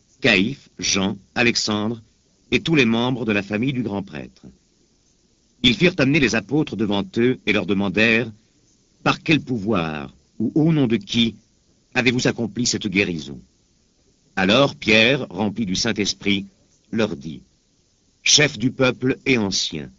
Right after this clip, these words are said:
puisqu'on nous interroge aujourd'hui à propos du bienfait à un infirme, et qu'on nous demande comment cet homme a été guéri, il faut que vous le sachiez, vous tous, et que tout le peuple d'Israël le sache,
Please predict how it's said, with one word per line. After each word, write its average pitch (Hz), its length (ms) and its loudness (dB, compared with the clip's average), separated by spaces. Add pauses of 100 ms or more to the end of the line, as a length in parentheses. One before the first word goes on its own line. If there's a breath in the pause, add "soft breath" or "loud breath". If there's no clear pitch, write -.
(1120)
puisqu'on 160 280 0
nous 175 140 2
interroge 156 420 2
aujourd'hui 120 480 0
à 110 60 0
propos 110 300 -4
du 95 140 -2
bienfait 117 500 0
à 95 60 -2
un 92 120 -2
infirme, 120 640 -2 (800 soft breath)
et 131 120 4
qu'on 143 160 0
nous 127 120 0
demande 113 360 2
comment 135 420 2
cet 92 260 -6
homme 110 140 0
a 92 60 0
été 98 200 -4
guéri, 123 440 0 (880)
il 147 140 2
faut 175 140 2
que 160 120 0
vous 139 100 2
le 131 80 4
sachiez, 117 480 2
vous 104 160 -2
tous, - 640 -2 (480)
et 151 80 0
que 156 100 0
tout 190 140 2
le 175 100 6
peuple 151 320 0
d'Israël 110 560 0
le 98 120 2
sache, 107 560 -2